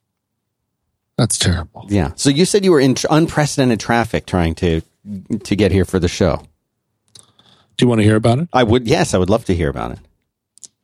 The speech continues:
Speaker 2: And you're familiar with this show. This is what we ta-, <laughs> this is the kind of thing we talk about.
Speaker 1: Well, so, uh, uh, y-, you know, there are a lot of s-, there are a lot of secret routes in any town.
Speaker 2: Yes.
Speaker 1: Right. And I like to, <laughs> I pride myself on knowing the secret routes.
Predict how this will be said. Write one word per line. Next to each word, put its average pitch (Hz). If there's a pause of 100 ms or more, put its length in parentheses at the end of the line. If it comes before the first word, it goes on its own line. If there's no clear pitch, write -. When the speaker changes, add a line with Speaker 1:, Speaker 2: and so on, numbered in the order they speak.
(120)
Speaker 2:
And 117
you're 131
familiar 113
with 71
this 65
show. -
This 90
is 98
what 104
we 98
ta-, -
<laughs> -
this -
is 123
the 117
kind 110
of 107
thing 113
we 104
talk 120
about. - (540)
Speaker 1:
Well, 127 (100)
so, 143 (100)
uh, 139
uh, 127 (120)
y-, 113 (540)
you 170
know, 120
there 147
are 139
a 139
lot 160
of 123
s-, -
there 214
are 180
a 160
lot 135
of 95
secret 131
routes 101
in 113
any 113
town. 82
Speaker 2:
Yes. 90
Speaker 1:
Right. 113 (600)
And 139
I 156
like 143
to, - (100)
<laughs> -
I 143
pride 139
myself 107
on 101
knowing 101
the 92
secret 95
routes. 87